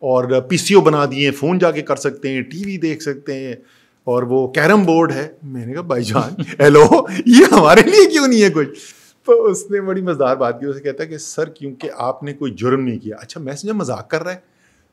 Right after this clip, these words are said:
तो वो सीरियस था। उसने कहा, "नहीं सर, आप किसी जुर्म के तहत नहीं आए हैं। मैं एमपीओ में उठाया गया था ना दोनों दफ़ा, तो आप माशरे के लिए ख़तरा हैं, आपको नहीं ये फैसिलिटी कोई भी मिल सकती।"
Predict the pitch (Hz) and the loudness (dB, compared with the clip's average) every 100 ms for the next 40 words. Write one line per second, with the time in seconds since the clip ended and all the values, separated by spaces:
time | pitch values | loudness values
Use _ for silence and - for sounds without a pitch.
0 | _ 190 202 226 165 160 214 214 139 - | _ -8 -6 -4 -4 2 2 2 -4 -4
1 | 143 - 156 151 143 117 135 147 190 - | -12 -12 -16 -14 -10 -10 -10 -10 -12 -12
2 | 113 113 147 - 143 196 160 98 101 147 | -12 -12 -12 -14 -16 -14 -14 -10 -2 -2
3 | 214 202 151 139 139 123 143 196 131 107 | -2 -4 -8 -8 -8 -8 -10 -8 -8 -10
4 | 92 - _ _ _ _ _ _ - 127 | -14 -20 _ _ _ _ _ _ -16 -6
5 | 143 175 175 165 202 190 165 135 110 110 | -4 -4 -6 -4 0 2 2 -2 -6 -8
6 | 110 123 160 185 135 135 120 107 92 _ | -6 -4 -4 -4 -2 -2 -6 -10 -14 _
7 | _ _ _ - 208 - - 143 220 - | _ _ _ -8 -8 -6 -4 -2 -4 -8
8 | - 135 131 190 - 247 269 233 220 170 | -14 -10 0 0 0 -2 0 0 0 0
9 | - 175 - 165 110 - _ - - 175 | 2 4 4 2 -4 -10 _ -20 -8 0
10 | 214 285 233 214 202 359 349 233 208 208 | 2 2 4 4 4 4 4 6 6 6
11 | 214 208 160 196 185 170 175 180 160 127 | 4 2 4 4 4 0 -2 -2 -6 -6
12 | 123 127 | -10 -14